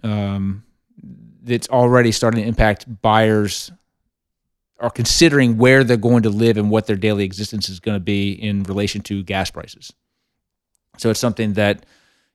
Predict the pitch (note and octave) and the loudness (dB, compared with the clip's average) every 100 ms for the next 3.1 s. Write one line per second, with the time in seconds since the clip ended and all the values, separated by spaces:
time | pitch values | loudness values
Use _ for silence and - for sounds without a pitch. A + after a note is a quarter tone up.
0 | - A2 A#2+ A#2 A#2 B2+ C3 A2+ G#2+ A2 | -6 0 2 2 2 2 2 2 0 -2
1 | A2+ - - G#2+ G#2 G#2+ A2+ A2+ - A2 | -10 -12 -8 -6 -2 0 0 -2 -2 0
2 | A2+ G#2+ A2 A#2+ G#2 G2+ F#2 G#2+ G2+ G2 | 0 2 2 2 2 -2 -2 -2 -2 -4
3 | - | -6